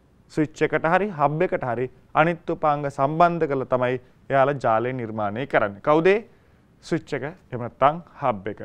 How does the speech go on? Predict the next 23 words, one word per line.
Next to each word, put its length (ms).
ඊළඟට 300
කවුද 140
ඉන්නේ 180
අපිට? 160
රවුටර් 440
එක. 260
ඔන්න 120
ඔතන 200
හරි 220
වැදගත්. 440
අපි 220
නම් 200
භාවිතය 520
කියන්නේ 300
මොකද්ද? 320
Wi-Fi 340
රවුටර්. 340
පුතේ, 440
Wi-Fi 540
රවුටර් 380
නෙමෙයි 640
රවුටරේ 520
නම. 260